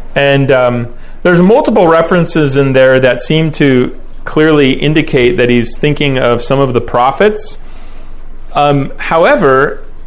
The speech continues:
that particular reference, "They were sawn in two," it's sort of an odd description, and most commentators agree that that seems to be an allusion to this tradition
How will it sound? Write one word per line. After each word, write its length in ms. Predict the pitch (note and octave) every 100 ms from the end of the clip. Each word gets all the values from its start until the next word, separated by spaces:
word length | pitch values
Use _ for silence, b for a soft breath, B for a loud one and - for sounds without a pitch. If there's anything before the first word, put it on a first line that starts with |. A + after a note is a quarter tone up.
| - - - - - -
that 320 | D3 E3 -
particular 1040 | E3+ D#3+ - D4+ C4 G#3+ F3 D3+ - - - - - - - -
reference, 520 | D3 E3 E3 D3+ B2
"They 180 | D#3 D#3
were 200 | C#3 C#3
sawn 520 | - - D#3+ D#3+ D#3
in 240 | C#3+ C3 A#2
two," 300 | - F3 B2
it's 140 | A#2+
sort 180 | F3+ D#3
of 60 |
an 100 | C3 B2 -
odd 680 | C3+ C#3 C3+ B2 A#2+ B2
description, 720 | C3 A#2+ - E3+ - - A#2+ B2
and 320 | A#2+ A#2+ A2+ B B B B B B
most 440 | C3 C3 C#3 D3
commentators 600 | - D#3+ D#3+ D3+ C#3 A#2+
agree 340 | A#2 A2 C3 C#3+
that 200 | B2 F#2+
that 200 | B2+ -
seems 320 | - C#3 C#3+
to 120 | -
be 140 | A#2+ A#2+
an 80 |
allusion 520 | A2 A2 C#3+ D3+ A#2+ A2
to 260 | - D3
this 400 | C3 A#2 - - - - - - - -
tradition 800 | - C3+ C#3 F3+ - A2 A2